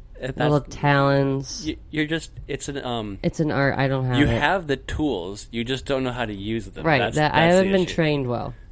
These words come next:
Speaker 1: Yeah, that, that's true. <laughs>
Speaker 2: Okay.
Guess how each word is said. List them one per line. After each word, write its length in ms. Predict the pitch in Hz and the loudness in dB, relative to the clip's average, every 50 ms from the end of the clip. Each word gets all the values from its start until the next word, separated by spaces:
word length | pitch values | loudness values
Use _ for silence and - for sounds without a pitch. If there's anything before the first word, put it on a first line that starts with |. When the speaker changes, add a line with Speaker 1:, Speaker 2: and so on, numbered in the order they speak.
| - - - | -18 -16 -12
Speaker 1:
Yeah, 240 | - 73 60 - - - - - - | -10 -10 -10 -10 -12 -14 -18 -12 -8
that, 340 | 92 92 92 92 - - - - - - - - | -4 -2 -2 -2 -4 -6 -10 -16 -18 -18 -16 -12
that's 460 | - 85 82 - - - - - - - | -10 -10 -10 -10 -12 -14 -16 -16 -16 -16
true. 240 | - - - 58 - - | -14 -12 -12 -12 -12 -16
<laughs> 40 | - - - - - - - - - - - - - - - - - - - - - - - - - - - - - - - - - 185 226 | -18 -20 -20 -20 -20 -20 -18 -20 -20 -20 -20 -20 -20 -20 -20 -20 -18 -18 -18 -18 -18 -18 -20 -20 -8 -4 -4 -4 -2 -4 2 6 10 12 12
Speaker 2:
Okay. 500 | 190 - 180 135 123 123 165 175 170 | 12 10 8 6 8 6 4 4 4